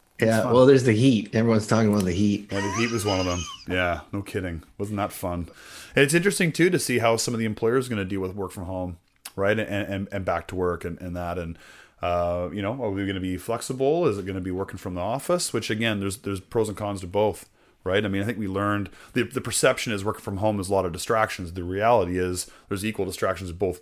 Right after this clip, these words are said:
Speaker 1: in both places, right? I mean, no question, sitting in your office and people come in to come and chat and say hi and all that. And before you know it, an hour's gone 'cause we haven't seen
Speaker 2: Yeah.
Speaker 1: these people in forever.
Speaker 2: You watch Ozark last night? Oh my God.
Speaker 1: Yeah, exactly.
Speaker 2: Yeah.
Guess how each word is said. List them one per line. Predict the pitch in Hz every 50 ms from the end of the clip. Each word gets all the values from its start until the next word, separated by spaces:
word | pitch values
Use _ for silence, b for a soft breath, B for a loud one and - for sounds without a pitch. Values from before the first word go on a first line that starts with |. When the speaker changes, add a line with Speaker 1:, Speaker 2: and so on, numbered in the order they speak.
| - - 95
Speaker 1:
in | 98 98
both | 92 85 - -
places, | - 143 147 - - 76 73 - - b b b b b b b -
right? | - 92 92 117 120 - -
I | 104
mean, | 101 98 98 92 92 85 b b b b b b b _
no | - -
question, | - 120 113 113 - - 82 -
sitting | - - 113 104 104 104
in | 98
your | 95 95 98
office | 101 107 110 - 123 117 - -
and | 98 90 82
people | - - - 95
come | - 101 101
in | 107 110 110 104
to | 98
come | - 104 98 98
and | 95 87
chat | - 135 135 143 143 -
and | - 98 -
say | - 90
hi | 90 117 131 135 135 143 143
and | 123 107
all | 107 107
that. | 104 107 117 131 135
And | 104 87 90 90 90 -
before | - - 101
you | 92 92
know | 107 107
it, | 104
an | 87 92
hour's | 95 113 123 107 92 82
gone | 85 90 87 98 131 147
'cause | - - 92 87 87
we | 98 104
haven't | 98 90 90 92
seen | 110 98
Speaker 2:
Yeah. | 87
Speaker 1:
these | 82 -
people | - - 110 90 98 95
in | 90
forever. | - - - 90 87 156
Speaker 2:
You | 160
watch | 185 196 196 190 - 165
Ozark | 170 196 214 208 226 233 226 220 226
last | 240 254 254 247 - - -
night? | 262 285 311 294
Oh | 254 233 254 254
my | 160 123 113 120
God. | - -
Speaker 1:
Yeah, | 143 135 - 208 - 196 202 202 196 196
exactly. | 196 160 151 131 135 110 131 151 180 104
Speaker 2:
Yeah. | 98 90 85 98